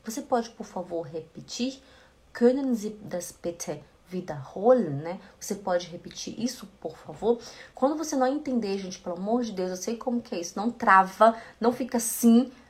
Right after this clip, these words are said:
Olha pra pessoa e fala, é, "Entschuldigung, das hab ich nicht verstanden.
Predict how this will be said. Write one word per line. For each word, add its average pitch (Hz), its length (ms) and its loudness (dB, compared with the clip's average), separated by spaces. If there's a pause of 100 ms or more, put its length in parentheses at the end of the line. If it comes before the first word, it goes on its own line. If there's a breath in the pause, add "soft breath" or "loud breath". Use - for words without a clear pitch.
(220 loud breath)
Olha 339 220 8
pra 339 80 2
pessoa 330 340 2
e 339 40 0
fala, 285 580 4 (460)
é, 208 340 4
"Entschuldigung, 233 840 0 (500)
das 196 220 0
hab 185 180 0
ich 185 140 -6
nicht 285 200 2
verstanden. 254 1040 0